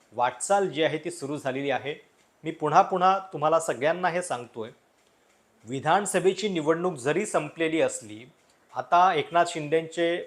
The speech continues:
पन्नासच्या आसपास जरी आमदार निवडून आलेले असले, तरीसुद्धा सत्ता संघर्षाच्या निकालाचं महत्त्व अजिबात कमी होत नाही, कारण हा निकाल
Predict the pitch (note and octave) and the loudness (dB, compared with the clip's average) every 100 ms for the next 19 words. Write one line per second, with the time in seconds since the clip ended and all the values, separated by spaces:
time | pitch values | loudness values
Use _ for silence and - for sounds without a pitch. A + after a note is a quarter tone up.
0 | - - C#3 D#3 D3+ E3+ C3+ - F3 C#3 | -12 -10 -4 -2 0 0 0 2 2 4
1 | D#3+ G3 D3 C3+ D3+ D3 C3+ C3+ C#3 A#2 | 2 2 2 2 2 2 -6 -4 -4 -4
2 | A#2+ A#2+ A2 - A#2 A#2+ - _ _ _ | -4 -10 -10 -12 -14 -14 -16 _ _ _
3 | _ - F#3 A#3 - D3+ A#2 C#3+ C#3+ C#3+ | _ 4 4 4 -4 -8 -6 -2 -2 -2
4 | - - - D#3+ - - F#3+ G3 E3+ C#3+ | -10 -14 -6 -6 -6 0 2 2 -2 -4
5 | C3 D3 - C3+ C3 D#3 D3+ C3 C3 C3 | -2 -2 -2 -4 -4 -4 -4 -6 0 0
6 | C3 C3 C#3+ B2 A#2 C3+ D3 D#3 - A2 | 0 -4 -8 -8 -8 -8 -4 -4 -4 -8
7 | B2+ D3 E3+ - C#3+ C#3+ B2+ B2+ B2 A#2 | -2 0 0 -4 -8 -6 -8 -10 -10 -12
8 | A2 C#3 - _ _ _ C3 C3+ D#3+ C#3+ | -12 -16 -18 _ _ _ -2 -2 -2 -4
9 | - F3 F3+ C#3 - A2 B2 | -2 0 -2 -6 -6 -6 -8